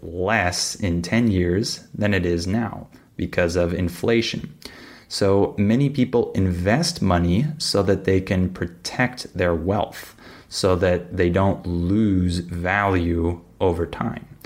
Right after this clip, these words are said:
So that's a good reason to invest money, because if you're making more money every year,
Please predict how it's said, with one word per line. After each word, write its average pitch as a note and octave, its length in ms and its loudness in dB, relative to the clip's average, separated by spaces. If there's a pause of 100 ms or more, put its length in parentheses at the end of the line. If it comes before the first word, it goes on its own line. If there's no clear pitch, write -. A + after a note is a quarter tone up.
(380)
So G#2 500 0
that's A#2+ 280 0
a F#3 40 2
good C3 260 0
reason F#2 460 2
to F2+ 180 0
invest F2 560 -2
money, E2+ 480 -2 (240)
because F2 640 0 (120)
if - 180 -8
you're F2+ 100 -2
making F#2 720 2
more G2+ 480 2
money F#2 500 0 (340)
every F2+ 280 0
year, G2+ 600 0